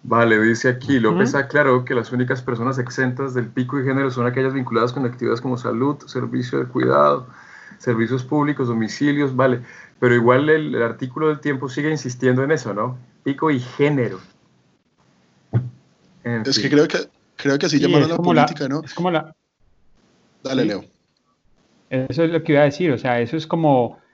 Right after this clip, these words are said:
Speaker 2: la palabra políticamente aceptada, entonces se evitan, pues, malestares o se evitan, pues, cosas. Pero
Speaker 1: Ah,
Speaker 2: sí,
Speaker 1: ya lo encon-,
Speaker 2: sí
Speaker 1: ya lo
Speaker 2: siento
Speaker 1: encontré.
Speaker 2: que
Speaker 1: Sigue, Leo, sigue.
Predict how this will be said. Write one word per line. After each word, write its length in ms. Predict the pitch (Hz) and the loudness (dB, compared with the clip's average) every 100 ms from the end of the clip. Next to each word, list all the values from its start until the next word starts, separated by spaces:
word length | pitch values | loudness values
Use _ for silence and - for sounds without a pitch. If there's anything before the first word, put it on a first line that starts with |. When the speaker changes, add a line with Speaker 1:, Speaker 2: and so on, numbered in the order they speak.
| _ | _
Speaker 2:
la 140 | 127 | -2
palabra 500 | 123 123 127 156 160 | 2 2 2 2 -2
políticamente 760 | 147 127 127 143 127 120 120 147 | 0 0 -2 -2 -4 -2 -2 -2
aceptada, 640 | 143 - - - 135 120 | -2 -6 -6 0 2 0
entonces 800 | 117 120 117 117 135 131 131 - _ _ - _ | -4 -8 -8 -4 -2 -2 -6 -18 _ _ -20 _
se 240 | - 120 | 0 2
evitan, 420 | 120 120 120 135 139 | 4 2 2 0 0
pues, 760 | 143 - 135 135 131 123 - - _ _ _ _ _ | -2 2 2 4 0 -2 -10 -20 _ _ _ _ _
malestares 760 | 135 131 - - 113 135 135 - | 2 2 0 0 2 4 2 0
o 40 | |
se 80 | 123 | -2
evitan, 280 | 120 113 127 | -2 -2 -6
pues, 180 | 127 123 | -6 -6
cosas. 420 | - 165 107 - _ _ _ | -4 -4 -6 -12 _ _ _
Pero 140 | 139 135 | 4 6
Speaker 1:
Ah, 40 | |
Speaker 2:
sí, 80 | 123 | 6
Speaker 1:
ya 60 | |
lo 120 | 135 160 | 4 2
encon-, 80 | |
Speaker 2:
sí 80 | - 139 131 - | 2 4 4 6
Speaker 1:
ya 100 | 143 | 6
lo 20 | |
Speaker 2:
siento 80 | 147 156 | 6 4
Speaker 1:
encontré. 360 | 131 151 127 | 4 4 4
Speaker 2:
que 80 | - _ _ _ _ _ _ _ _ _ _ | -2 _ _ _ _ _ _ _ _ _ _
Speaker 1:
Sigue, 280 | _ 175 131 | _ -2 2
Leo, 160 | 127 | 2
sigue. 240 | 120 110 | 0 -10